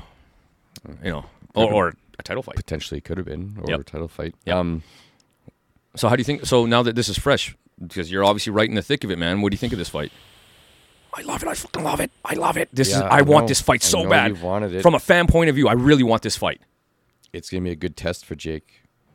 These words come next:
Speaker 1: Abdu is so game.
Speaker 2: Yep.
Speaker 1: Very experienced, very smart, very
Speaker 2: Hard
Speaker 1: clever.
Speaker 2: hitting.
Speaker 1: Hits hard. Um, Jake can finish him if within three. I don't know, man. I have so much. I have to do my homework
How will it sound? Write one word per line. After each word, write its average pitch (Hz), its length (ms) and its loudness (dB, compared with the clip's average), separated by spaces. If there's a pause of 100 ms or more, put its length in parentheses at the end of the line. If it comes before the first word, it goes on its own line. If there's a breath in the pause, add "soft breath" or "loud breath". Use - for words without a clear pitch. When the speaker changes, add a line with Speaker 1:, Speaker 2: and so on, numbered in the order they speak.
(520)
Speaker 1:
Abdu 85 280 -6
is 82 80 -6
so 87 240 0
game. 80 420 -4 (300)
Speaker 2:
Yep. 80 160 -6 (400)
Speaker 1:
Very 82 260 -4
experienced, 80 480 -6
very 80 140 -6
smart, 78 420 -6
very 78 140 -10
Speaker 2:
Hard 117 260 -2
Speaker 1:
clever. 110 120 2
Speaker 2:
hitting. 107 200 0 (520)
Speaker 1:
Hits - 220 -10
hard. 78 300 -6 (420 soft breath)
Um, 76 440 -6 (1120)
Jake 80 200 -6
can 82 100 -8
finish 80 280 -8
him 80 300 -6
if 76 160 -10
within 82 320 -6
three. 90 340 -6 (160 soft breath)
I 107 120 2
don't 110 140 4
know, 113 140 6
man. 107 220 0
I 101 140 -2
have 104 180 -4
so 101 220 0
much. 104 420 -4 (1120)
I - 100 -8
have 90 160 -8
to - 60 -14
do 92 100 -6
my 87 120 -6
homework 87 400 -6